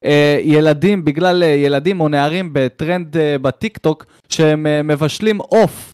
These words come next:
עם, אה, תרופה נגד שפעת, וברגע שהתרופה הזאת, אה, אה, מתחממת, אז היא הופכת להיות רעל בסופו של דבר. עכשיו, אני אגיד לך משהו,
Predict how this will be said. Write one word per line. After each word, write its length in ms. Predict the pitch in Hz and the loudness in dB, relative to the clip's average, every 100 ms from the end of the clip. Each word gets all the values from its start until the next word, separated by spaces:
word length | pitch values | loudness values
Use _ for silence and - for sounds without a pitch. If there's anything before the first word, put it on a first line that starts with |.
| - | -6
עם, 260 | 147 151 | -4 -2
אה, 160 | 151 147 - | -2 -2 -4
תרופה 520 | 151 151 - 208 185 | -2 -2 0 0 0
נגד 340 | 175 170 170 | -2 -2 -4
שפעת, 680 | - 143 - 160 135 143 - _ _ _ | -2 -2 2 2 2 0 -6 _ _ _
וברגע 380 | 135 139 160 208 | 0 2 2 0
שהתרופה 480 | 208 175 156 151 214 | -2 -2 -4 -2 0
הזאת, 260 | 202 190 | -2 -2
אה, 360 | 175 160 156 151 - | 0 0 0 -2 -4
אה, 200 | 139 143 | -2 -2
מתחממת, 880 | 147 143 - 143 156 247 190 175 - _ _ _ - | -2 -6 -4 -4 -2 -2 -2 -4 -8 _ _ _ -2
אז 220 | 131 120 | -2 2
היא 100 | 151 | 2
הופכת 360 | 143 202 214 196 | 2 -2 -2 0
להיות 220 | 202 147 | 0 0
רעל 400 | 160 226 139 113 - 127 | -2 0 0 -4 -10 -8
בסופו 380 | 135 147 151 | -4 -2 -2
של 120 | 131 127 | -2 -2
דבר. 240 | 120 113 104 _ _ | -2 -4 -6 _ _
עכשיו, 160 | 156 | 0
אני 80 | 180 | 0
אגיד 160 | 220 - | 0 -4
לך 100 | 214 | -2
משהו, 360 | 233 226 131 | 0 0 -4